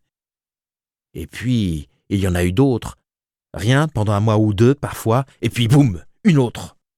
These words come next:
Pas à plus de deux ou trois kilomètres d'ici, une fois. Quasiment dans le village, comme qui dirait. Est-ce que la police, euh,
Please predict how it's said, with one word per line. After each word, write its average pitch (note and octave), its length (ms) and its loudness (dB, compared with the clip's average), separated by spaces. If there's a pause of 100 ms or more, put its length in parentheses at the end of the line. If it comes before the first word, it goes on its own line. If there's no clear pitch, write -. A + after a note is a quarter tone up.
(220)
Pas G#2+ 220 -2
à F2+ 60 -6
plus - 200 -8
de F#2 140 -4
deux A2+ 240 2
ou G2+ 120 0
trois A#2 200 -2
kilomètres G#2 500 -2
d'ici, A2+ 460 -4 (180)
une E2+ 160 -6
fois. - 360 -12 (440)
Quasiment D3 420 2
dans C3 120 2
le A#2 40 0
village, G#2 420 -4
comme E2+ 160 -6
qui F#2+ 120 -10
dirait. F2 320 -8 (1500)
Est-ce - 160 -6
que - 100 -2
la A#2 180 2
police, A#2+ 680 -6
euh, F#2+ 180 0